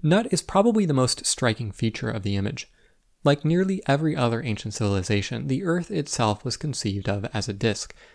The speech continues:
and the whole structure was supported by four pillars at the four cardinal directions, which could be seen as the limbs of Nut.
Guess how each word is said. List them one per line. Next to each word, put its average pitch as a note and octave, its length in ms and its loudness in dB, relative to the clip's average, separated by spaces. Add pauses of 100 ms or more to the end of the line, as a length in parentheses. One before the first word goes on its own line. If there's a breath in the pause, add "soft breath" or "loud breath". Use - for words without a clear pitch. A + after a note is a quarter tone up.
and D3+ 140 2
the C#3+ 60 2
whole G3 180 4
structure B2+ 640 -2
was A2+ 160 0
supported C3 460 2
by A2 140 2
four C#3 340 -4
pillars B2+ 600 -4
at - 120 -6
the D#3 80 -6
four B2 280 -4
cardinal G2 440 -2
directions, G#2+ 720 -4
which A2+ 320 -4
could B2 120 -2
be G#2+ 140 0
seen B2 500 -2
as B2+ 140 -4
the D3+ 80 -2
limbs G2 380 -2
of G#2+ 120 -8
Nut. G2+ 300 -6